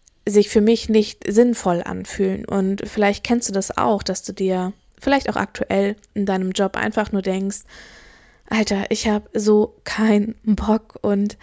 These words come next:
ich, ich fühle mich einfach nicht wohl." Und es fühlt sich einfach für mich nicht nach, nach einer Zeit an, in der ich voll aufleben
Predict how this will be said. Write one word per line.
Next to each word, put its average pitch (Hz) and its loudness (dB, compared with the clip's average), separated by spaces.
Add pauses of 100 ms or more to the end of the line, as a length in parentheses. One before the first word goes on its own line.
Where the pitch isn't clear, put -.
(680)
ich, - 4 (540)
ich 220 -2
fühle 269 2
mich 285 -2
einfach 226 -4
nicht 202 -6
wohl." 202 2 (240)
Und 202 0
es 208 -4
fühlt 233 0
sich 214 -4
einfach 208 -4
für 202 -2
mich 220 0
nicht - -6 (680)
nach, 190 -2 (960)
nach 196 0
einer 208 0
Zeit 254 2
an, 196 -2
in 202 -4
der 196 0
ich - -4 (680)
voll 208 0
aufleben 185 -2